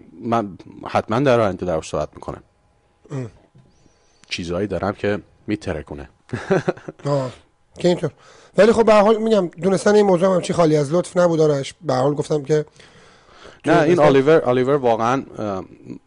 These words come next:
Speaker 1: من، من یه ز-، داخل یه کتابی که
Speaker 2: می‌دونستی که سعی می‌کرد که چیز کنه، آتیش روشن کنه.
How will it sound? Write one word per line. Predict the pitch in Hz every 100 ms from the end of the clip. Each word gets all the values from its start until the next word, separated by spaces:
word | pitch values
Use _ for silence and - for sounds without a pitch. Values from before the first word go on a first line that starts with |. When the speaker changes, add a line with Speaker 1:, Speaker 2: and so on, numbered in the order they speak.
| -
Speaker 1:
من، | 110 113 113 -
من | 95 113
یه | 123 120
ز-، | 107 107 104 - - 104
داخل | 101 117 127 -
یه | 131 131
کتابی | - 113 131
که | 127 135 127 - - -
Speaker 2:
می‌دونستی | 202 247 180
که | 165
سعی | 180 190
می‌کرد | 196 202
که | -
چیز | 180 196
کنه، | - 127 120
آتیش | 127 -
روشن | 156 139 120
کنه. | 117 123